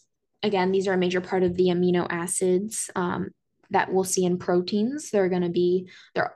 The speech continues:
amino acids are always gonna have an amino group. And aminos are actually bases because they receive hydrogen ions, thus they have a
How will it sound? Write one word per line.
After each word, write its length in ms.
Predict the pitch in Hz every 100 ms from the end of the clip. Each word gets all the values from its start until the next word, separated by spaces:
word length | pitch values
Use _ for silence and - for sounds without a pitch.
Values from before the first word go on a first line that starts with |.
| -
amino 240 | 214 214
acids 300 | 226 190 202
are 80 | 196
always 220 | 180 185
gonna 180 | 185 190
have 300 | 185 175 175 -
an 200 | 180 170
amino 400 | 185 175 170 180
group. 300 | - - _ _ - - - -
And 320 | 226 214 196 -
aminos 460 | 214 277 349 254
are 40 | 233
actually 420 | 208 - 220 180
bases 560 | 196 175 180 - 180 190
because 320 | 214 220 180
they 140 | 190
receive 760 | 180 180 - - 180 185 196 214
hydrogen 540 | 175 175 185 196 202
ions, 720 | - 175 170 175 180 233 240 -
thus 260 | 180 180
they 120 | - 185
have 420 | 180 180 175 175
a 160 | - 180